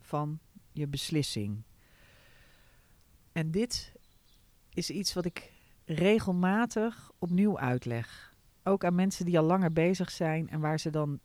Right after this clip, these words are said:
in ver-, in, in de war van raken, is dat ze op een gegeven moment toch bezig zijn met de beslissing en niet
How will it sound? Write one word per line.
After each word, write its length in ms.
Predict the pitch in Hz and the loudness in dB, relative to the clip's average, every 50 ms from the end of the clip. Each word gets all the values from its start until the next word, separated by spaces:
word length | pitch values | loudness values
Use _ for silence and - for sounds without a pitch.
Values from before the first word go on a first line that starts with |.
| _ _ | _ _
in 200 | - 156 156 147 | -8 -6 -6 -6
ver-, 200 | - - 143 135 - | -6 -6 -10 -10 -10
in, 320 | _ 156 151 147 156 147 - - | _ -8 -8 -6 -8 -10 -12 -10
in 160 | _ 160 156 147 | _ -6 -4 -4
de 80 | 147 | -2
war 300 | 139 151 170 196 220 233 | 0 2 2 4 2 2
van 260 | - - 202 196 190 | 2 0 0 0 0
raken, 440 | 180 180 180 185 190 - - 180 - | 0 0 0 0 -2 -2 -4 -6 -4
is 240 | - 156 151 - - | -4 -6 -6 -6 -6
dat 180 | - 160 151 - | -6 -8 -6 -6
ze 100 | - - | -8 -8
op 100 | 160 - | -8 -8
een 60 | 160 | -6
gegeven 280 | - - 160 160 156 - | -2 -2 -2 -2 -2 -2
moment 200 | 151 147 - - | -4 -4 0 2
toch 240 | 208 226 233 - - | 2 2 2 0 0
bezig 360 | 180 170 170 175 - 160 - | 0 2 2 0 -2 -6 -6
zijn 260 | - 175 156 156 156 | -4 -4 -2 -2 -2
met 120 | 156 147 | -4 -4
de 80 | - 151 | -6 -8
beslissing 760 | 147 139 - - 165 170 170 - - 160 160 180 220 277 262 - _ _ _ _ _ _ _ _ _ _ _ | -8 -8 -8 -4 -4 -4 -4 -4 -4 -4 -4 -4 -4 -6 -8 -12 _ _ _ _ _ _ _ _ _ _ _
en 220 | - 160 151 147 151 | -6 -4 -2 0 2
niet 440 | 170 196 220 - - - - - | 2 0 0 -2 -6 -10 -12 -14